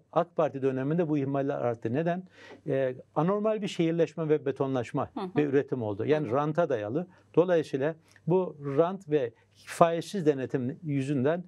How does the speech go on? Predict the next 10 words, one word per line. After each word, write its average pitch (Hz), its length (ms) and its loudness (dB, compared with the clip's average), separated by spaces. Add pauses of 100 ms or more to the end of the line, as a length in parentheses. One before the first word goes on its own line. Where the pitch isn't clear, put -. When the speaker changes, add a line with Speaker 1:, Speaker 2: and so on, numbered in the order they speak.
(300)
Speaker 1:
e, 131 320 -2 (140)
üretilen 175 540 2
inşaatların 147 680 0 (200)
kalitesi 160 480 2
konusunda 139 580 0 (120)
sıkıntılar 135 560 0
yaşadık. - 460 -8 (480)
Ve 165 260 2 (220)
biliyorsunuz 143 640 0
depremlerin 151 680 0